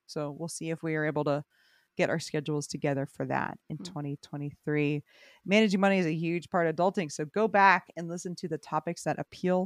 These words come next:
Speaker 1: to you.
Speaker 2: You can follow Lauren on Twitter at Adulting is Easy. She's also on YouTube at Adulting is Easy and Instagram at Adulting is Easy Real.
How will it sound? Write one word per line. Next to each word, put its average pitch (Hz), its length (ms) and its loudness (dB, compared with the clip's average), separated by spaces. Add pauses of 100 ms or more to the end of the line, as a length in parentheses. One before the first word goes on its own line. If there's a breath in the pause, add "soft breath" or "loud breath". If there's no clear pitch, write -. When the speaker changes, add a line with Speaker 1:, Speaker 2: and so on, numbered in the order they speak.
Speaker 1:
to 214 100 -8
you. 151 480 -4 (640)
Speaker 2:
You 165 120 -14
can 175 120 -8
follow 165 340 0
Lauren 165 440 -4
on 151 200 -8
Twitter 190 440 -4
at 147 220 -8
Adulting 151 500 -10
is 143 180 -14
Easy. 262 460 -8
She's - 240 -18
also - 220 -12
on - 100 -12
YouTube 226 500 -10
at - 220 -8
Adulting 160 380 -12
is 160 80 -10
Easy 240 480 -8
and 156 160 -10
Instagram 214 720 -4
at 165 360 -8
Adulting 156 400 -8
is 147 200 -8
Easy 165 440 -4
Real. - 460 -12